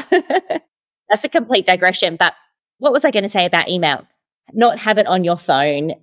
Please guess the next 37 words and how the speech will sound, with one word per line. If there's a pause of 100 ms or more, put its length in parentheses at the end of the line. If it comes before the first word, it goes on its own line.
(140)
as (120)
a
reminder. (280)
So (160)
one
of
the
tips
that
I
love (160)
to
use
to
save
time,
and
I
do
this
for
myself
in
my
business
as
well, (260)
is
I
have
times
during
the
day
that
I
check